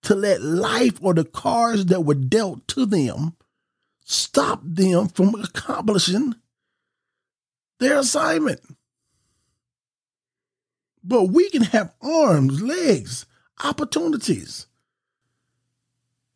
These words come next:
and still blame one person. Even Adam, when God came down and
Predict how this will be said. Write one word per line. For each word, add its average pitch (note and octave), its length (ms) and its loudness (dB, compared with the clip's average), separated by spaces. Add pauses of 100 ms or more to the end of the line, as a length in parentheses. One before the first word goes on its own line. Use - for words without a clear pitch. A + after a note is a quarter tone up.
(920)
and A3+ 200 0
still F#3+ 680 0
blame G3 460 2
one A#3 180 2
person. E3 480 0 (320)
Even D4 360 2 (140)
Adam, - 460 -4 (400)
when D3 240 2
God A#3+ 400 -2 (260)
came F3+ 340 2
down C3+ 440 2
and C3 300 0